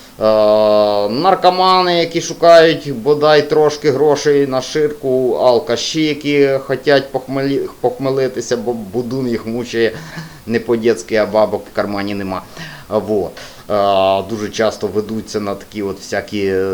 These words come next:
м, підозрілі види заробітків.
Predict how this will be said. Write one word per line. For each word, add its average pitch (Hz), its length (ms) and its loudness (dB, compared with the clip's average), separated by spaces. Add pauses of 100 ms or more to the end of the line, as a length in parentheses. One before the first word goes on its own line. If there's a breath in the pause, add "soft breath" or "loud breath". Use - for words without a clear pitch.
(320)
м, 92 600 -10 (140)
підозрілі 104 680 -6 (800)
види 113 420 4
заробітків. 101 720 0